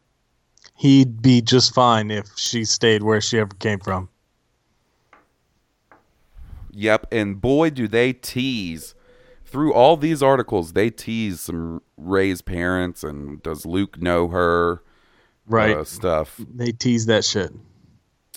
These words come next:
Speaker 2: Um, and
Speaker 1: A lot of his brokenness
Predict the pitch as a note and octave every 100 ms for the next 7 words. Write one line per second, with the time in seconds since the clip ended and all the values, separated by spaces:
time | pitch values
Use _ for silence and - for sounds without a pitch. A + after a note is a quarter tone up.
0 | - G2+ F#2+ E2+ D#2+ D#2 - _ _ _
1 | _ _ _ _ _ _ _ _ _ _
2 | _ _ _ _ _ _ _ _ _ _
3 | _ _ - F#2 - A2+ B2 C3+ C3 C3+
4 | A#2 G#2 - B2 A2 A#2 A2 A2 A2 G2
5 | F2 -